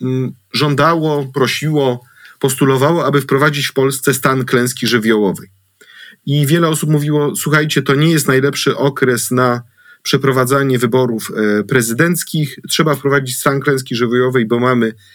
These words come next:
masowe występowanie choroby zakaźnej, bo trzeba postawić na baczność całe państwo w zakresie walczenia, e, z epidemią, a nie zajmować się rzeczami pobocznymi, jakimi są wybory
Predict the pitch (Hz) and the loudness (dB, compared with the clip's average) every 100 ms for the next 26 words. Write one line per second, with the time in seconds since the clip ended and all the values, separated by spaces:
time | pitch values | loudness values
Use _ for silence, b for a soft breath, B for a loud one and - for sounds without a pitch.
0 | b b 123 127 156 139 127 127 123 123 | b b -2 0 0 0 0 0 0 2
1 | 123 117 123 120 117 107 101 165 156 151 | 0 0 0 0 0 0 0 0 0 0
2 | 127 120 - 131 131 120 123 120 - 120 | 0 -2 -2 -2 -2 -2 -4 -4 -2 0
3 | 127 120 - 113 104 - b b b - | 0 -2 0 -2 -2 -8 b b b -4
4 | 143 135 131 139 139 123 117 113 127 131 | 0 2 2 0 0 -2 -2 0 0 2
5 | 120 120 - 123 110 101 95 - _ - | 0 0 0 0 2 0 -4 -14 _ -20
6 | - - 110 117 117 - 123 127 143 170 | -12 -4 0 0 -2 -2 -4 0 0 2
7 | 160 131 139 143 139 131 139 131 - 117 | 0 2 2 2 2 2 2 0 -2 -2
8 | 123 127 123 123 123 123 - 135 127 123 | 0 2 0 0 0 0 0 0 0 -2
9 | 117 - 117 107 120 107 110 117 180 165 | -2 -2 -2 -2 -2 -2 -2 0 0 0